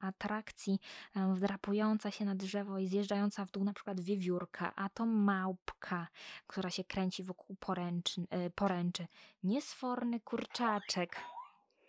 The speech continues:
i tak dalej. Oczywiście domek umożliwia zabawę w dru-, w dwóch trybach, zabawne dźwięki oraz rymowanki. E, nie można go wyłączyć. Niektóre piosenki lub odgłosy, nie wszystkie, są moim zdaniem,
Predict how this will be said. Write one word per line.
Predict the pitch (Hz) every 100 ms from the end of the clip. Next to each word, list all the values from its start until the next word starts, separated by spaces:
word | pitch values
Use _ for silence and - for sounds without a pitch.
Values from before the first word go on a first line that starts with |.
| _ _ _ - - - - _ _ _
i | 269 311
tak | 220 190
dalej. | 180 175 170 165 - - _ - -
Oczywiście | 339 302 269 208
domek | 185 240 220 -
umożliwia | 190 180 196 185
zabawę | 175 175 180 165
w | 170
dru-, | 196 - 190
w | 175 175
dwóch | 185 320 -
trybach, | - 226 170 175 - -
zabawne | 196 196 208 175
dźwięki | 165 220 285 -
oraz | 208 202 -
rymowanki. | 196 190 170 165 - 175 - - - - -
E, | 156
nie | 156 247
można | 294 277 269
go | 254
wyłączyć. | 247 233 226 226 208 - -
Niektóre | 220 247 - 330 302
piosenki | - 233 - 254 254 208
lub | 196 -
odgłosy, | 175 175 190 - 233
nie | 302
wszystkie, | - 170 - - 240 - - -
są | - - 370
moim | 311 269
zdaniem, | 247 240 233 226